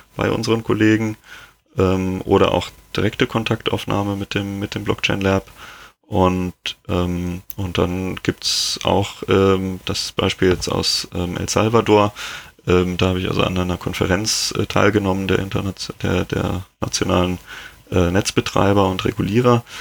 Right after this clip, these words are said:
und, äh, habe da eben einen Input, äh, zum Thema Digitalisierung und Blockchain in Energiemärkten gegeben.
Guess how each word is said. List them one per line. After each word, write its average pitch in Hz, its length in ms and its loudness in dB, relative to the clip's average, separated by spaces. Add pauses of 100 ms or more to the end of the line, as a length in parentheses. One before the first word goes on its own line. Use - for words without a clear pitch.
(280)
und, 92 540 0
äh, 87 200 4
habe 90 140 -4
da - 100 0
eben 92 140 -2
einen 92 160 0
Input, - 500 -2
äh, 90 300 0
zum - 180 -6
Thema 92 260 0
Digitalisierung 95 640 0
und 90 100 -6
Blockchain 95 340 0
in 90 140 -2
Energiemärkten 104 720 0
gegeben. 95 420 2